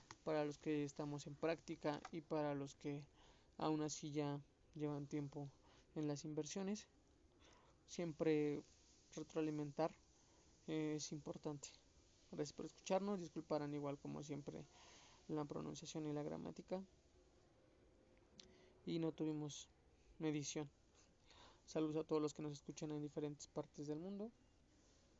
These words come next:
Y he visto que nos escuchan de diferentes edades y que es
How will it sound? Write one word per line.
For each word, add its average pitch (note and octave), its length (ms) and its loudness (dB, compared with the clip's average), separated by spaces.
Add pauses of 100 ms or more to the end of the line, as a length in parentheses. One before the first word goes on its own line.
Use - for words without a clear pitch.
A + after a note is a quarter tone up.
(680)
Y D#3+ 420 0 (500)
he F#3 80 -2
visto E3+ 340 -2
que D#3+ 100 0
nos D#3 140 0
escuchan D#3 400 -2
de D3+ 100 4
diferentes D3 540 0
edades D3 400 2
y - 40 -8
que C#3 360 -2 (720)
es - 500 -2